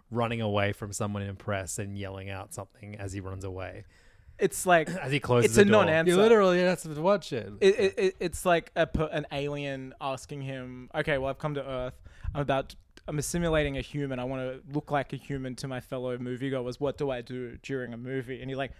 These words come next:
Speaker 2: "You literally just have to watch it." <laughs> Like,
Speaker 1: It's definitely
Speaker 2: it's
Speaker 1: a mis-,
Speaker 2: the bare
Speaker 1: it's
Speaker 2: minimum.
Speaker 1: definitely a misquote 'cause you know he threw in a "Woo, woo"
Speaker 2: It's lit.
Speaker 1: <laughs> in the middle.
Speaker 2: Straight up.
Speaker 1: <laughs>
Speaker 2: I'd like, man, I, I got that soundboard. I'm gonna bring it over next week.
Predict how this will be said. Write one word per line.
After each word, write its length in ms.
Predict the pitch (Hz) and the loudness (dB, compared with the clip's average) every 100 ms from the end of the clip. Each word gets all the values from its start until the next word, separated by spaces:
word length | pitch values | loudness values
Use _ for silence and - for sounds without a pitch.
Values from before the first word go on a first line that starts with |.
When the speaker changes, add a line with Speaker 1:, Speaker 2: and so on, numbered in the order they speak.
| _ | _
Speaker 2:
"You 180 | 151 156 | -4 0
literally 360 | 147 143 135 135 | 2 2 -2 -4
just 220 | 131 139 | -4 -4
have 140 | 127 | -4
to 100 | 131 | -4
watch 260 | 120 123 - | -6 -6 -8
it." 180 | 127 - | -10 -10
<laughs> 60 | - | -6
Like, 340 | 139 139 - | -4 -4 -6
Speaker 1:
It's 140 | - 117 | -6 2
definitely 300 | 165 156 139 | 4 6 6
Speaker 2:
it's 120 | 123 | 6
Speaker 1:
a 60 | 127 | 6
mis-, 120 | 165 | 6
Speaker 2:
the 60 | |
bare 140 | 185 175 | 8 8
Speaker 1:
it's 80 | 175 | 8
Speaker 2:
minimum. 220 | 147 156 | 4 6
Speaker 1:
definitely 260 | 156 151 | 6 8
a 60 | 135 | 6
misquote 460 | 117 113 - 110 107 | 4 0 0 -2 -2
'cause 140 | 110 | -4
you 80 | 113 | -2
know 160 | 113 113 | 0 0
he 160 | 110 | 0
threw 240 | 104 110 107 | -2 -2 -2
in 100 | 104 | -2
a 140 | 104 - 180 - | -6 -8 -6 8
"Woo, 400 | 339 403 370 339 | 12 12 12 12
woo" 880 | 359 392 427 415 403 349 339 349 311 | 12 12 12 12 12 10 8 6 4
Speaker 2:
It's 220 | 269 240 | 2 2
lit. 320 | 359 381 - 180 - | 4 4 2 0 2
Speaker 1:
<laughs> 200 | 131 - | 0 2
in 80 | 196 | 2
the 80 | 160 | 2
middle. 380 | 123 117 139 - _ | 0 0 -2 -6 _
Speaker 2:
Straight 640 | - - - 302 339 339 | -14 -4 8 8 8 6
up. 300 | 330 330 330 - | 8 8 6 0
Speaker 1:
<laughs> 1500 | 214 254 - - - - 160 - 180 - 170 - _ - - | -6 0 0 0 -2 -4 -6 -4 -8 -8 -16 -16 _ -20 -2
Speaker 2:
I'd 160 | 160 175 | 0 2
like, 160 | 160 | 2
man, 200 | 165 170 | 4 4
I, 240 | 156 156 160 | 4 0 0
I 40 | |
got 120 | 226 | 2
that 140 | 170 147 | 2 0
soundboard. 560 | 147 147 160 135 131 | -2 -2 -2 -2 -2
I'm 80 | 135 | -2
gonna 140 | 165 | -2
bring 160 | 160 139 | -2 -4
it 80 | 127 | -4
over 200 | 127 131 | -4 -6
next 260 | 123 - | -10 -10
week. 220 | 131 127 | -10 -10